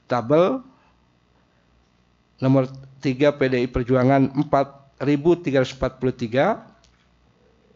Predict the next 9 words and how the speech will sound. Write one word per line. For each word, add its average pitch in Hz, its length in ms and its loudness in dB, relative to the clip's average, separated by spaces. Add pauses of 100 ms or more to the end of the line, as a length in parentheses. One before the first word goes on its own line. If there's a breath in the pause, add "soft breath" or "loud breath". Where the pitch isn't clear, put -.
(100)
nomor 127 240 -2
empat 151 180 0
Partai 131 300 -2
Golkar 127 400 2
sepuluh 139 320 -2
ribu 131 240 0
seratus 139 420 -4
dua 120 240 0
belas. 110 440 -10